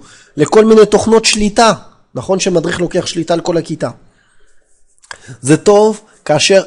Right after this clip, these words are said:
המידע בלייב הרבה יותר חשוב מאשר המידע מלפני שנייה.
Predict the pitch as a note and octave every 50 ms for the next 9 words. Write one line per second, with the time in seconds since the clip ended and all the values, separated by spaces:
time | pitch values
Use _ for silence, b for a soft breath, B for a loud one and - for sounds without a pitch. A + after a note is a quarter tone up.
0 | - - - D#3+ D#3 D#3 D#3+ D#3 D3 D3 D3+ F#3 F3+ D#3+ C3+ A#2 _ _ _ _
1 | _ _ - C3+ C3 D3 D3 D#3+ E3+ E3+ E3+ F#3 G3 G3 - - _ _ _ _
2 | _ _ - C#3+ D3 D#3 G3 A3 G#3+ - A3 - - F3+ D#3+ - - A3 G3+ G3
3 | F3+ D#3+ - - F#3+ F3 E3+ E3 D#3 D#3 D#3 D3+ F3 F#3 F3+ F3+ E3+ D#3+ D3+ D3
4 | C#3+ C#3 - - E3+ D#3 - - - D3+ D3 C#3+ B2